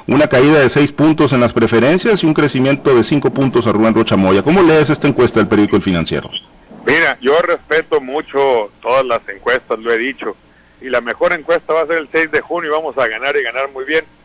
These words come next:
Speaker 2: pero nada más algunas observaciones. La primera, es la primera encuesta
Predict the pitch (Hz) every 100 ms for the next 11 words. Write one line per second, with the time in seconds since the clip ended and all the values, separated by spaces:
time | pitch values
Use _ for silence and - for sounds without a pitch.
0 | _ 147 151 190 214 208 202 196 175 190
1 | 180 156 131 131 117 104 113 107 - _
2 | _ _ _ _ 127 123 - 120 143 127
3 | - _ _ _ - - - _ _ _
4 | 196 208 196 156 151 175 170 - 151 147
5 | - 208